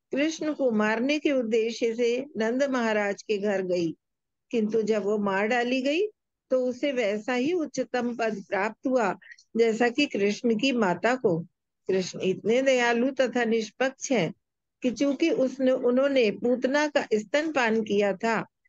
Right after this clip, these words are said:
अतएव उन्होंने तुरंत उसे अपनी माता के रूप में स्वीकार कर लिया।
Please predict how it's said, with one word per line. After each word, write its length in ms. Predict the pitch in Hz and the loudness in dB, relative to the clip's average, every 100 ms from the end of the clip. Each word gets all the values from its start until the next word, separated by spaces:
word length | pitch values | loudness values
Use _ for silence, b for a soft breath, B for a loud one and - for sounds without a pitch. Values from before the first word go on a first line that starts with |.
| _ _ | _ _
अतएव 460 | 226 - 240 240 247 | -6 -2 0 0 -2
उन्होंने 480 | 240 226 220 233 | 0 0 0 -2
तुरंत 440 | 240 226 247 330 320 | 0 0 0 -2 -4
उसे 280 | 269 254 240 | -2 0 -2
अपनी 260 | - 226 | -2 -2
माता 400 | 226 196 202 214 | 0 -2 -2 -4
के 160 | 220 277 | -2 -2
रूप 220 | 277 - 220 | -2 -4 -2
में 120 | 233 | -4
स्वीकार 480 | 240 220 185 180 214 | 0 -2 0 0 0
कर 200 | 240 214 | 0 -2
लिया। 280 | 208 180 | 0 0